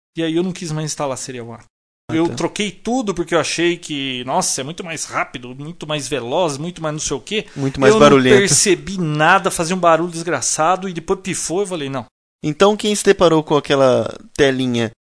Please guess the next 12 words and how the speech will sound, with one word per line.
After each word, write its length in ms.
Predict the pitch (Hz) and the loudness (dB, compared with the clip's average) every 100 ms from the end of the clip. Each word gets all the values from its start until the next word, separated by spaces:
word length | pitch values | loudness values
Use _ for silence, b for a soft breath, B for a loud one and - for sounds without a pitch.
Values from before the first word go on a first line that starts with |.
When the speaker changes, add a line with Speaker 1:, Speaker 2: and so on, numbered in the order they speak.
| _ _ - | _ _ -4
Speaker 2:
"Não 180 | 139 156 | 0 2
foram 300 | - 156 147 | 2 2 2
encontrados 640 | 139 135 120 127 120 113 | 0 -2 2 2 2 -2
discos 500 | 113 135 160 - 107 | -6 -4 -4 -6 -8
no 100 | 113 113 | -6 -4
seu 200 | - 110 | -4 -4
computador 420 | 113 113 117 120 | -4 -4 0 -2
pra 120 | 113 | -2
poder 180 | 117 110 | -6 -4
fazer 240 | - 110 | -4 -4
a 40 | 110 | -4
instalação", 520 | - 110 110 170 | -4 -4 0 0